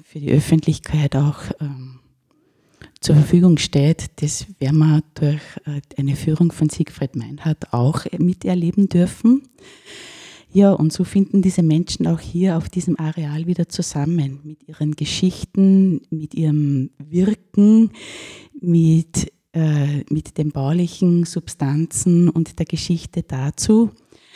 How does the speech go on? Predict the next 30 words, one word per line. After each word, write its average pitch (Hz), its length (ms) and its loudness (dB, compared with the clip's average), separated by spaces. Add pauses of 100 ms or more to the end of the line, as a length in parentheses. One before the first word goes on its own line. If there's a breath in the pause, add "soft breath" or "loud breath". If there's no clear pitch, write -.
(320 loud breath)
Und, 175 540 2
äh, 147 100 -8 (100)
liebe 180 300 -10
Sabine, 147 800 2 (200)
du 147 160 -2
hast 156 240 -2
jetzt - 320 -2
schon 175 260 2
begonnen, 175 540 0
dieses 170 320 -6
Programm - 460 -2
ein 196 100 2
bisschen 160 260 -6
vorzustellen 131 920 -4
vom 139 280 -18
Tag - 340 -12
des 147 200 -4
Denkmals. 156 800 0 (540 loud breath)
Vielleicht 156 560 -2
könntest - 600 0
uns 175 320 0
du 190 160 4
nur 233 140 6
ein 233 80 -4
bisschen 196 260 -6
was 180 200 -2
zu - 120 -6
diesem 165 320 -6
Programm 135 500 -8
sagen. 254 720 2